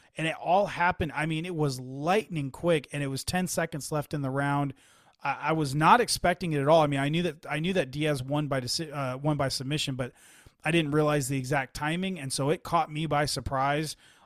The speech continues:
Um, but, but what a great, just what a great fight. Really good showing for Cyborg. I'm sure it was crushing to lose that way, but, uh,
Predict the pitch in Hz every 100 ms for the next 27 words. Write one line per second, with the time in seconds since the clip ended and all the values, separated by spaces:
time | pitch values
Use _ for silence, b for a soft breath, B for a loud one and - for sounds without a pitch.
0 | _ 139 127 120 139 139 135 151 139 147
1 | 160 202 147 139 147 156 135 _ 226 -
2 | 247 254 147 180 165 - 156 151 143 151
3 | 220 190 139 151 156 - 151 156 160 -
4 | 135 - 135 143 147 139 131 - 151 131
5 | - - 135 - 151 143 - b b b
6 | - 151 127 131 151 147 156 160 165 170
7 | 156 139 127 - b b b - 131 117